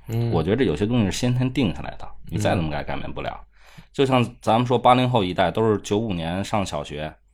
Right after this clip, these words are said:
Speaker 1: 嗯。
Speaker 2: 一直到二零零一年，这差不多这个初，初级的世界观建立的时候，
Speaker 1: 嗯。
Speaker 2: 那他那大环境就那样，全国都这么教育。
Speaker 1: 嗯。
Speaker 2: 你怎么跳脱出来？
Speaker 1: 嗯。
Speaker 2: 我觉得还有一种办法啊。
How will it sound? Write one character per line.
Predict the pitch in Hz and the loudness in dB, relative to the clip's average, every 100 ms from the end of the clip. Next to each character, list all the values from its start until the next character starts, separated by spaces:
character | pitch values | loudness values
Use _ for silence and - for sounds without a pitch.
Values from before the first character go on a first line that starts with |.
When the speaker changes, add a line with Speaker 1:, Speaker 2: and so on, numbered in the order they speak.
| _ 113 | _ -6
Speaker 1:
嗯。 | |
Speaker 2:
一 | 104 | -4
直 | 104 | 2
到 | 113 104 98 | 6 6 8
二 | 101 | 6
零 | 98 104 | 4 2
零 | 104 | 2
一 | 107 | 2
年， | 107 90 82 80 | 0 0 -2 -4
这 | - 78 | -8 -10
差 | - - | -8 -6
不 | 82 | -4
多 | 90 90 87 | -4 -4 -4
这 | - 90 | -4 -4
个 | 85 | -6
初， | - - 156 151 - - - - - | -6 -2 2 0 -2 -20 -20 -20 -6
初 | - 196 | 2 2
级 | 127 95 | 4 2
的 | 95 | 0
世 | - 92 | -2 -2
界 | 87 | 0
观 | 92 | 0
建 | 98 104 | 0 0
立 | 90 95 | 2 0
的 | - | 0
时 | - | -4
候， | 135 131 - 113 | -6 -8 -8 -10
Speaker 1:
嗯。 | 107 104 | -8 -4
Speaker 2:
那 | 139 | -4
他 | 143 180 | -2 0
那 | 180 | 0
大 | 165 | 0
环 | 120 117 | 0 0
境 | 139 | 0
就 | 135 | -2
那 | 123 | 0
样， | 107 - - - | -2 -4 -12 -4
全 | - 143 | 2 4
国 | 123 | 6
都 | 147 | 4
这 | 123 | 4
么 | 104 90 | 4 4
教 | 90 85 | 0 -2
育。 | 78 - - | -6 -12 -14
Speaker 1:
嗯。 | 117 110 107 104 - - | -10 -8 -8 -10 -16 -8
Speaker 2:
你 | 95 107 | 2 4
怎 | 107 | 4
么 | 78 | 0
跳 | - 101 | 0 2
脱 | 87 | 2
出 | 85 78 | -2 -4
来？ | 71 - _ _ | -8 -12 _ _
Speaker 1:
嗯。 | 107 104 104 - | -14 -14 -14 -12
Speaker 2:
我 | 87 80 | -6 -4
觉 | 87 | -2
得 | 101 | -2
还 | - 82 | 0 2
有 | 117 | 2
一 | 90 | 0
种 | 78 73 | -4 -6
办 | 85 78 | -4 -4
法 | 67 64 | -6 -10
啊。 | - | -10